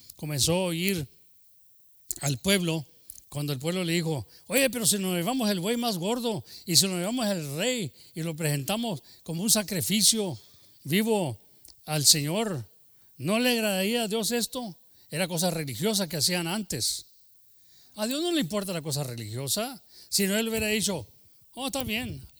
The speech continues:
que lo hagan". Pero Él dijo, "No traes nada con-, contigo para atrás". Entonces, en otras palabras, deja todo eso de, de religioso que te hace a ti que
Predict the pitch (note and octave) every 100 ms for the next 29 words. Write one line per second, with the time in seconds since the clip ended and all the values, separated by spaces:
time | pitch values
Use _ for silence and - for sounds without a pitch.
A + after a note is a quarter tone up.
0 | _ D#3+ D#3 G3+ D#3 - - - - F3
1 | G3+ F#3+ F3+ G3 F#3+ A3+ G3 F#3 F#3+ B3+
2 | A#3+ G3 D#3+ - - D3 D#3+ D#3+ C#3+ B2+
3 | G#2+ - _ _ _ _ - - _ C#3+
4 | C#3 F3+ E3 - D3+ F#3+ F3+ E3+ F3+ E3+
5 | A#2 - - - - _ _ _ _ -
6 | - - - - - C#3 G3+ G#3+ G3+ G#3+
7 | A3+ A3+ G3 F#3+ F#3 F#3+ D3 C#3+ C#3+ C#3
8 | C3+ B2+ G3 G3 F3 D#3 C#3 F#3+ F3 G#3
9 | C3+ G#3 A3+ G#3